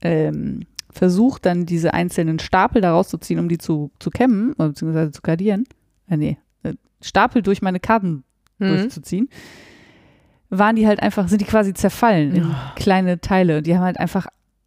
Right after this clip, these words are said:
Speaker 1: alle Längen eben einfach in der Mitte <laughs> durchgebissen oder nach einem Drittel
Speaker 2: A-,
Speaker 1: oder so.
Speaker 2: aber es ist n-, nur die Rohwolle betroffen, nicht das fertige Garn?
Speaker 1: Ja.
Speaker 2: Ah, okay.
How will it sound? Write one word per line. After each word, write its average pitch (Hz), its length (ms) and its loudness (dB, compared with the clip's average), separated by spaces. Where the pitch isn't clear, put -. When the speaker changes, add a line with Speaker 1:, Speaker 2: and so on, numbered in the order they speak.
Speaker 1:
alle 220 500 4
Längen 196 600 0
eben 185 380 -4
einfach 185 240 -6
in 202 80 -2
der 180 80 -2
Mitte 190 220 2
<laughs> 214 360 0
durchgebissen 156 300 -4
oder 156 300 -2
nach 147 220 -4
einem 151 100 -8
Drittel 160 260 -2
Speaker 2:
A-, 202 120 4
Speaker 1:
oder 175 100 -4
so. 147 60 -4
Speaker 2:
aber 190 260 2
es - 160 -6
ist - 180 -12
n-, - 160 -8
nur 185 580 0
die 202 80 -4
Rohwolle 196 360 0
betroffen, 214 340 -4
nicht 196 140 -4
das 190 120 -12
fertige 185 340 -4
Garn? 175 280 -4
Speaker 1:
Ja. 165 160 0
Speaker 2:
Ah, 175 120 -12
okay. - 160 -20